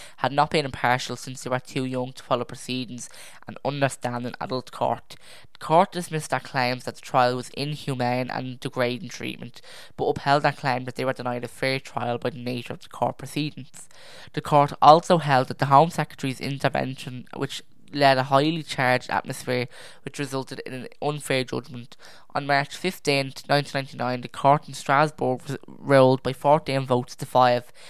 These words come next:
that there had been a violation of Article six of the European Convention on Human Rights regarding fairness of the trial. Robert and John stating, quote, "The public pro-, the public trial process is an a-, in an adult court must be regarded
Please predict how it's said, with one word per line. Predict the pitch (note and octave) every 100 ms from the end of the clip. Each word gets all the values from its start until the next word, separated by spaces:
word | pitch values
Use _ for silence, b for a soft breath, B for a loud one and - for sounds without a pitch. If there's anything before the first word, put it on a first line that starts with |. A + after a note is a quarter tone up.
| B -
that | -
there | C3+
had |
been | B2+ C3
a |
violation | B2+ C#3 D3 C3+ - C3+
of |
Article | B2+ C#3 - C#3+ C3
six | - - C3 -
of | -
the | -
European | C3+ C3+ - B2+ B2+
Convention | B2 B2 B2 - -
on | B2
Human | - B2+ B2+
Rights | B2+ C3 - -
regarding | C#3 A#2 A#2 B2
fairness | - F3+ C#3+ C#3 - - B B B -
of | -
the | C3+
trial. | - C3 A#2+ A#2+ B B B B - -
Robert | C#3+ D#3 D#3+ E3
and | D3+ C#3+
John | B2+ C3 C3+
stating, | - C3 B2+ C#3 -
quote, | - C#3+ C3+
"The | -
public | E3 D#3+ E3 - - - -
pro-, | - D3+ -
the | C#3+
public | E3+ E3+
trial | E3+ D#3 C#3
process | - C#3 - C3
is | - B2+
an | B2+
a-, | - -
in | C3+
an | C3
adult | C3 C3+ B2+
court | B2 B2+ B2+ -
must | D3 -
be | C#3
regarded | B2+ B2 A#2+ B2+